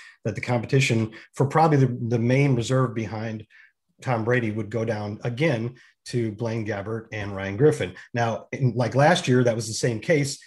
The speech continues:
and Blaine Gabbert became the primary res-, reserve, but we kept three, so they all remained. This time with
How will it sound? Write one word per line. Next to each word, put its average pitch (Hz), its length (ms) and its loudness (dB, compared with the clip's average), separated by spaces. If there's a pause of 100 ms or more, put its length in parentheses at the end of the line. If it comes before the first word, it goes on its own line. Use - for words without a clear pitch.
(140)
and 113 180 -6
Blaine 127 220 2
Gabbert 135 300 2
became 120 280 -2
the 107 60 -6
primary 113 540 -4
res-, 98 240 -14
reserve, 120 480 0
but 113 100 -4
we 107 80 -6
kept 147 280 -6
three, 127 460 -2 (140)
so 127 240 -2
they 113 220 -4
all 117 320 0
remained. 107 500 -2 (220)
This 139 280 -2
time 127 300 -2
with 110 220 -10